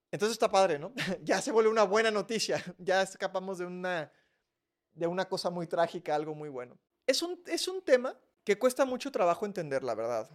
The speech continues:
O sea, lo, lo podemos ex-, lo puedo exponer ahorita en unos minutos y podemos estar de acuerdo. Pero es un trabajo que solamente el Espíritu Santo puede hacer en nuestra vida, porque dice la, la Biblia que el Espíritu Santo es quien nos puede convencer realmente de pecado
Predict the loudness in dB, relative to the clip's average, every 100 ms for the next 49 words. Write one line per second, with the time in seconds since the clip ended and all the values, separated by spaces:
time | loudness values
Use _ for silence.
0 | -6 0 0 2 2 4 4 2 -4 -8
1 | -4 0 4 2 0 -4 0 2 0 -4
2 | -4 -6 -6 -8 -8 -6 -8 -10 _ _
3 | -14 -4 -2 0 -2 -4 0 0 0 0
4 | -2 -2 -8 _ _ _ _ _ _ _
5 | 2 4 4 0 0 4 6 6 4 0
6 | -6 _ -2 2 4 2 2 0 -2 -2
7 | -4 -2 -2 -2 -2 -2 -2 0 -2 -2
8 | -2 0 0 -2 -8 _ _ _ -6 -4
9 | 2 6 8 6 4 2 0 -2 -2 -4
10 | -4 -6 -6 -6 -6 -6 -2 -2 -2 -8
11 | _ -2 4 4 4 2 4 2 2 0
12 | 0 0 -2 -4 -6 -6 _ _ _ -4
13 | -2 0 2 2 0